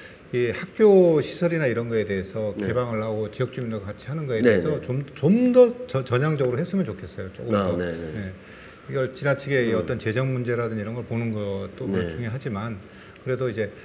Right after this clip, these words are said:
Speaker 1: 주민들이 쉽게 생활체육과 이런 걸 할 수 있는 공간들이 결국은 공공시설이거든요.
Speaker 2: 맞습니다.
Speaker 1: 그래서
Speaker 2: 네.
Speaker 1: 지사님께서도 아주 적극적인
Speaker 2: 음.
Speaker 1: 의지를 갖고 계신 것 같아서.
Speaker 2: 네.
Speaker 1: 네.
Speaker 2: 특히 뭐 또 십오 분 도시 조성과도 이제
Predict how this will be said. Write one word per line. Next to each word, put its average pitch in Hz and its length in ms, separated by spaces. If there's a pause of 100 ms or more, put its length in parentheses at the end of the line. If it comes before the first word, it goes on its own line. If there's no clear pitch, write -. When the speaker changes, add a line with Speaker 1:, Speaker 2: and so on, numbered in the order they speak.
(140)
Speaker 1:
주민들이 165 440
쉽게 - 600
생활체육과 156 1000
이런 110 160
걸 113 100
할 165 120
수 - 100
있는 180 160
공간들이 120 480
결국은 127 300
공공시설이거든요. 113 1300 (200)
Speaker 2:
맞습니다. 104 420
Speaker 1:
그래서 101 60 (160)
Speaker 2:
네. 101 260
Speaker 1:
지사님께서도 143 600
아주 135 260 (340)
적극적인 143 420
Speaker 2:
음. 123 260 (160)
Speaker 1:
의지를 139 280
갖고 120 240
계신 113 260
것 120 80
같아서. 95 400
Speaker 2:
네. - 80
Speaker 1:
네. - 340
Speaker 2:
특히 196 240
뭐 156 260
또 156 160
십오 165 280
분 233 140
도시 175 440
조성과도 120 680
이제 85 400